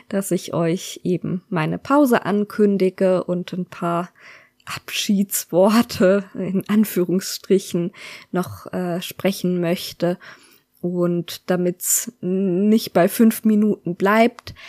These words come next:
hab ich euch noch ein paar Geschichten von den Dingen, die ich in letzter Zeit gehandhab-, gehandarbeitet hab, dabei.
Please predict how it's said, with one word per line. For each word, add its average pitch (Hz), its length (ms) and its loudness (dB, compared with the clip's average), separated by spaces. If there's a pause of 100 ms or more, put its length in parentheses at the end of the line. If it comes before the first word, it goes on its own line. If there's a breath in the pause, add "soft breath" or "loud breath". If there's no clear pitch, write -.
(160 loud breath)
hab 202 200 0
ich - 220 0
euch 175 320 0
noch 175 240 -2
ein 175 140 2
paar 170 560 -2 (160)
Geschichten 233 800 2
von - 400 4
den 208 420 2 (220)
Dingen, 226 560 4
die 185 240 0
ich - 180 -4
in 180 80 2
letzter 175 500 -2
Zeit 170 320 -4
gehandhab-, 208 600 0 (260)
gehandarbeitet 196 1200 -2
hab, 190 400 -2
dabei. 180 560 2